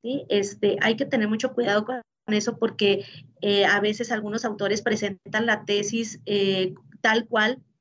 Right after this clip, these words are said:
eh, fue producto de su, para obtener su grado de, de estudios, pero estamos en una convocatoria, eh, para publicar un libro. Entonces sí tiene que tener esa adaptación al libro.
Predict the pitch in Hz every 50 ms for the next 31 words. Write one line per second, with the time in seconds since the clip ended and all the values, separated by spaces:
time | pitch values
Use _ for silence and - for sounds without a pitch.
0 | _ _ _ _ _ _ _ _ _ 254 214 196 196 - 208 208 - 214 220 214
1 | 208 208 208 - - 220 214 208 208 202 208 - 214 196 202 196 190 190 185 180
2 | 180 180 - _ - - - - 220 214 208 208 - - - 202 202 196 202 240
3 | 214 214 208 208 208 190 180 _ _ _ 214 208 214 202 190 - - 202 196 190
4 | 190 185 - - 220 220 220 247 247 - 220 214 262 254 294 269 240 233 233 -
5 | - - - - - - - 208 - - 214 214 - - 247 202 202 208 220 -
6 | 220 214 208 196 190 185 185 _ _ - 196 196 190 202 208 214 214 - - -
7 | 208 196 196 190 185 185 185 185 - _ - 208 202 196 202 208 208 202 196 -
8 | 208 208 226 220 220 196 220 233 196 196 180 - - - 151 _ _ _ _ _
9 | _ _ _ - 202 202 202 208 - 240 - 247 226 - 233 226 220 240 240 -
10 | 247 - 208 190 190 190 190 202 196 - 220 208 214 208 - - 196 185 - 202
11 | 185 185 185 185 185 180 180 170 175 175 -